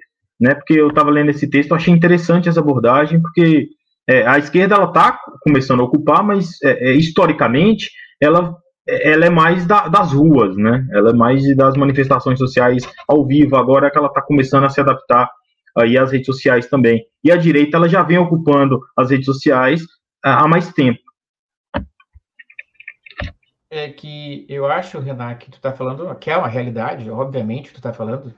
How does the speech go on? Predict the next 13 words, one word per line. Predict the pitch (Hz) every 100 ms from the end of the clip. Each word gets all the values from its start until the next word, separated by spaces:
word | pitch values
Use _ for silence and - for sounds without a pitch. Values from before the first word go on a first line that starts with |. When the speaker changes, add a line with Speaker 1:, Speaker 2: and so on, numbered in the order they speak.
| _ 117
Speaker 2:
não | 113
é | 127
algo | 117 135 131 110 110 _
<laughs> | -
que | 131 - _ _ _ _ -
a | 117
gente | 113
possa | - 127 - 135
contestar, | 143 139 135 120 - 104 143 190
isso | 120 -
é | 123
um |
fato, | 107 - 117 - - _